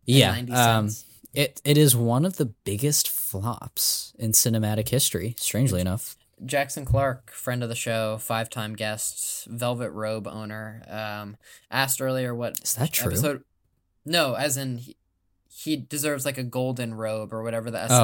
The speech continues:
Speaker 1: L
Speaker 2: oh,
Speaker 1: thing
Speaker 2: oh.
Speaker 1: is for being a five-timer on our show. Um, but he, when he learned we were doing War of the Worlds, he said, "That used to be my favorite movie as a kid."
Speaker 2: That's interesting. Um,
Speaker 1: Mm-hmm.
Speaker 2: that somehow sh-, does and doesn't shock me.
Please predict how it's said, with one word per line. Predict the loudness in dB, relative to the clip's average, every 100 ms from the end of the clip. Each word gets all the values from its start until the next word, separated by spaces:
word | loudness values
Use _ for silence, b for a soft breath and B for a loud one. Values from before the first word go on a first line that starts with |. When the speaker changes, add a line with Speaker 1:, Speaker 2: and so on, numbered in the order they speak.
| 6
Speaker 1:
L | 4 2
Speaker 2:
oh, |
Speaker 1:
thing | 2 0 0
Speaker 2:
oh. |
Speaker 1:
is | -4 -6
for | -6 -6 -4
being | -4 -6
a |
five-timer | -6 -8 -8 -10 -10
on | -12
our | -12
show. | -14 -14 -14 -18 b b
Um, | -12 -12 -12 -16 -20 _ _ _ -20 B B B 0
but | 4 4 2 _ _ _ _
he, | -20 -12 -4 -2 -2
when | -2 -4
he | -2
learned | -2 -2 -2
we | -2
were | -2
doing | -2 -4
War | -4
of | -4
the | -4
Worlds, | -4 -4
he | -2
said, | -2 -2
"That | -4
used | 0 2 2
to |
be | 0
my | -6
favorite | -6 -4 -4 -6
movie | -8 -8 -6
as | -8 -8
a |
kid." | -12 -12 -12 _ _ _ _ _ _ _ _ -12 B B B B B _ 0
Speaker 2:
That's | 4 6 4 2
interesting. | -2 -2 0 0 -2 -6 -8 -8
Um, | 2 4 6 6
Speaker 1:
Mm-hmm. | 4 4
Speaker 2:
that | 2 6
somehow | 6 8 10 10 8
sh-, | 2 -4
does | 4 6 6 6
and | 6
doesn't | 4 4
shock | 2 0 -2
me. | -4 -6